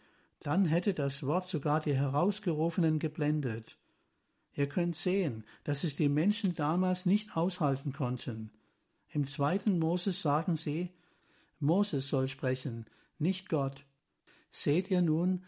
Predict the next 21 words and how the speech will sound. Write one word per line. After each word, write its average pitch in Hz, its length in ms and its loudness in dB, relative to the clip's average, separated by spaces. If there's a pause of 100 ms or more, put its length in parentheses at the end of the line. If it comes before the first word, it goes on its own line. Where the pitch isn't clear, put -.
(160)
warum 147 300 2
die 139 140 0
Feuersäule 170 720 0
nicht 151 240 -2
allzu 151 400 0
oft - 260 -4
erscheint? 139 600 -4 (1300)
Gott 170 260 -2
sagt, - 540 -6 (520)
„Ich 139 280 -2
werde 165 320 2
es 151 260 -4
tun. 110 420 -6 (480)
Ich 135 260 -6
werde 185 300 2
für 139 140 -2
sie 180 320 -2
einen 135 240 4
Propheten 170 540 0
hervorbringen. 131 880 -2 (360)
Amen. 131 600 0